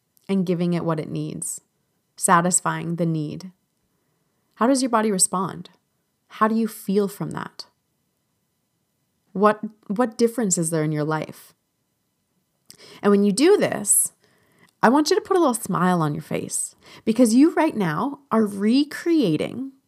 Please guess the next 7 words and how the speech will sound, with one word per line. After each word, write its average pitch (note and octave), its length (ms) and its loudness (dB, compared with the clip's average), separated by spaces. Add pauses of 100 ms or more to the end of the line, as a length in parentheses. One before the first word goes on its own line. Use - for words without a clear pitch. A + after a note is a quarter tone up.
(180)
and G#3+ 140 0
reactivating F#3+ 1300 -4 (280)
your A3+ 140 4
lines G#3+ 280 0
of C4+ 100 -8
communication F#3 760 -4
between F3 600 -4